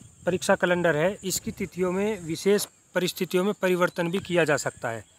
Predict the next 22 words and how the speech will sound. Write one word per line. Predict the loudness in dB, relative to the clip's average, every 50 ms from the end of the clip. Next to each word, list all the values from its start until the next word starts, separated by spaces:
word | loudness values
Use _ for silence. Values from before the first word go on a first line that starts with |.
| _ _ _ -6 -2
जैसा | 0 2 4 4 2
कि | 4 4
आपको | 4 2 2 0 -2
पता | -2 -2 0 2 4
होगा | 4 4 4 2
कि | 0 0 -2 -2 -2 -4 -6 -10 -14 -16 -16 -16 -16 -14 -14 -16 -4 2
कोविड | 4 4 6 8 6 6 6
नाइन्टीन | 6 4 4 4 4 2 2 2 2 2
की | 0 -2 -2 -2 -2 -6 _ _ _ _ _ _ _ _
तीसरी | -2 0 0 2 2 2 4
लहर | 6 6 6 6 6 4
भी | 6 6
आएगी, | 6 8 6 6 4 2 0 -2 -2 -6 -8 -10 -10 -8 -8 -4 0
तो | 2 4
हो | 4 4 4
सकता | 4 2 2 2 4 4
है | 4 4
कि | 2 0 -2 -2 -2 -4
इनकी | -4 -2 0 0 0
कुछ | 0 -2 -4 -6 -6
परीक्षाओं | -6 -6 -6 -6 -4 -4 -2 -2 0 0
में | 0 -2 -2 -4